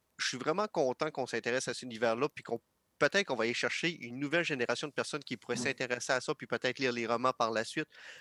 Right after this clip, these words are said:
Speaker 1: Mais je trouve que ça, ça a pris du temps, mais on, on a une chance, là, puis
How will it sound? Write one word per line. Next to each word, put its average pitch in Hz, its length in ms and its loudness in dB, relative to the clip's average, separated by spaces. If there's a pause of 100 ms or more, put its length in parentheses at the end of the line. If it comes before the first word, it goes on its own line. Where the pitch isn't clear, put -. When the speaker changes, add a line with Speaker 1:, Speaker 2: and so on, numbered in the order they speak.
(120)
Speaker 1:
Mais 117 480 -2 (1500)
je - 220 -2
trouve 202 160 -2
que 151 100 0
ça, 110 220 2
ça - 160 -2
a - 20 -2
pris - 160 -10
du 117 140 -10
temps, 135 200 0
mais 110 280 -6 (140)
on, 117 160 -2
on 120 260 0
a 151 40 6
une 156 100 0
chance, 139 480 0
là, 117 120 -2
puis 110 260 -8